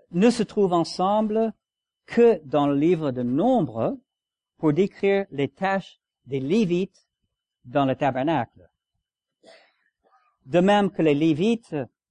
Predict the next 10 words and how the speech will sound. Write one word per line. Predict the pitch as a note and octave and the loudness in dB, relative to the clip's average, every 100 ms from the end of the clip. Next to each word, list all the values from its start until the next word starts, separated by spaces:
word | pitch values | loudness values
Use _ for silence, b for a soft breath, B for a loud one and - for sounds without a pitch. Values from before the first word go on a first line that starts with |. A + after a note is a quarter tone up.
| _ _ _ - | _ _ _ -2
avaient | D#3 D#3 | 0 2
la | D3 | 2
responsabilité | E3+ D#3+ F#3 - D#3+ D3 F3 F3 | 0 -4 -8 -8 -10 -6 -2 0
de | C3 | -2
protéger | - F3+ F#3+ - D#3+ C#3 D3 E3 D3 | -4 2 2 2 -2 0 0 0 0
et | C#3 | -2
prendre | - C#3+ B2 | 0 -2 -2
soin | A#2+ - G3 A3 A3+ G3 | -6 -10 -4 0 2 0
du | C#3+ C#3 | -4 -4
tabernacle, | C#3 B2 G#2+ C3+ A3 A#3 A#3 A#3 | -2 -4 -4 -4 -2 -2 -4 -4